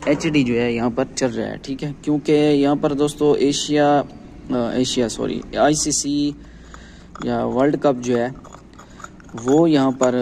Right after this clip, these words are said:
जो है कोई channel नहीं दिखा रहा है Asia Set एक सौ पाँच पर। तो मैंने सोचा कि यहाँ पर set करते हैं China Set अट्ठानवे और check करते हैं कि वतन एचडी जो है यहाँ पर side एलएमबी वो दिखा रहा है या नहीं,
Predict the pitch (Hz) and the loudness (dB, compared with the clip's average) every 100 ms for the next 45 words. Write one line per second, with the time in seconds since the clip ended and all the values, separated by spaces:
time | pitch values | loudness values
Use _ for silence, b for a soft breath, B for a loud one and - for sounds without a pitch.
0 | 123 120 120 117 117 117 - 139 143 - | 0 0 -2 -2 -2 -2 2 4 2 0
1 | 139 156 156 131 131 120 117 120 113 113 | 0 2 2 2 0 -2 -4 -6 -4 -2
2 | 98 123 - 123 - 123 120 127 123 123 | -2 -2 0 -2 0 -2 0 -2 0 -2
3 | - 117 123 113 - 110 107 - - 117 | -4 -4 -2 -2 -4 -6 -8 -6 -2 2
4 | 117 120 143 156 147 143 147 139 127 131 | 2 2 2 2 0 0 0 2 2 2
5 | 127 127 123 120 - 139 156 131 127 139 | 0 -2 0 -2 -2 -2 -2 -4 -2 -2
6 | 123 127 131 127 131 120 120 - 127 135 | 0 0 0 0 0 -2 -6 -6 -2 0
7 | 139 139 B B B B B - 117 - | 0 -4 B B B B B -4 -4 -2
8 | - 135 - 127 143 135 127 117 131 147 | -2 -2 -4 -4 -2 -4 -2 -4 -4 -2
9 | 139 127 120 123 127 120 113 110 113 117 | -2 -2 -6 -2 0 0 0 0 -2 -4
10 | 113 117 - 135 135 135 117 113 107 117 | -2 -4 -4 -2 -2 0 -2 -2 -4 -4
11 | 117 - 123 127 117 113 117 127 117 117 | -6 -6 -2 0 -2 -4 -4 -2 -2 0
12 | 117 113 104 104 | -2 -2 -4 -6